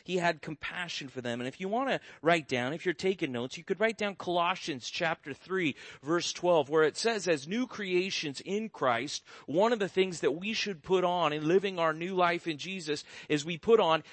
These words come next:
compassionate hearts," is what it says. So we're not just learning from the example of Jesus, but there is a command in Scripture that you and I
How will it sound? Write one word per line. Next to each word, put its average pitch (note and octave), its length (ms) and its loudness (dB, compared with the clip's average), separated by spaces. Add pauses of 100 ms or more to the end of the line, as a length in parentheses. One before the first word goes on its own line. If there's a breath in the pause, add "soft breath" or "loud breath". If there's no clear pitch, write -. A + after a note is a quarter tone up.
(120)
compassionate G3+ 1160 -2 (220)
hearts," - 640 -2
is A#2 180 -4
what G#2+ 160 0
it - 100 -8
says. - 360 -18 (960)
So D#3+ 100 0
we're F#3 100 4
not A#3 160 2
just G#3 240 -2
learning G3+ 380 2
from F3 180 0
the D#3 140 0
example D3 720 -2
of A#2+ 120 -4
Jesus, B2+ 420 -6
but - 180 -6
there F3+ 220 0
is E3 140 -2
a C3+ 80 -2
command E3 720 -2 (260 loud breath)
in G3 220 0
Scripture F3+ 580 0
that C#3 140 0
you A3+ 320 0
and A3+ 100 0
I B2+ 320 2